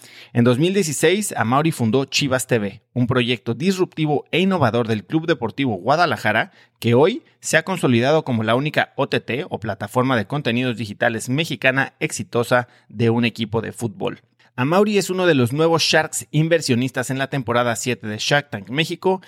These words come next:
y es host del podcast Transmutando. Hoy, Amaury y yo hablamos de desapego, de legado, de cómo lidiar con opiniones externas y de cómo hacer una empresa virtuosa. Espero que disfrutes esta muy interesante entrevista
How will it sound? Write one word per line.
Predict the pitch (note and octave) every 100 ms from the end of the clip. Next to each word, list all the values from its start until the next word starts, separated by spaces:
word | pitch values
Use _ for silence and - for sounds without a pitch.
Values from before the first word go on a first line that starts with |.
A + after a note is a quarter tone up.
| -
y | - A2+
es | A#2+ -
host | E3+ G3+ -
del | - A#2+ A2+
podcast | B2 E3 E3 D3+ - _
Transmutando. | A#2+ A2 A2 A2+ A2 G2+ G#2+ F#2 - - _ - - -
Hoy, | D#3 G3 -
Amaury | - C3 E3+ F3 B2+
y |
yo | B2+ D#3
hablamos | C#3 C#3+ D3 C3
de | A#2
desapego, | A2+ G#2+ F#2 - D#3+ D#3 E3 - _ -
de | A#2+ A2+
legado, | G2+ G2 D3 C#3+ D3 C#3+
de | G#2+ G#2+
cómo | - F#3 G3
lidiar | A#2+ A#2 C3+
con | - A#2
opiniones | F3+ E3 D3+ D3 C#3
externas | G2+ - D#3 F3 F3+ - _ -
y | G2+
de | G2
cómo | - D#3 D3+
hacer | A2 - A#2+
una | A2
empresa | G2 B2+ B2+ B2+ A2+
virtuosa. | - G#2+ G#2+ - A2 A2 - - - -
Espero | B2 - D3+ D3+
que | B2+
disfrutes | A2+ - D3+ D3
esta | C3 C3+ C3
muy | B2 G3
interesante | F3+ C3 G#2+ C3 C3 B2+ A2+ -
entrevista | D3 G2 G#2 C3 - C#3+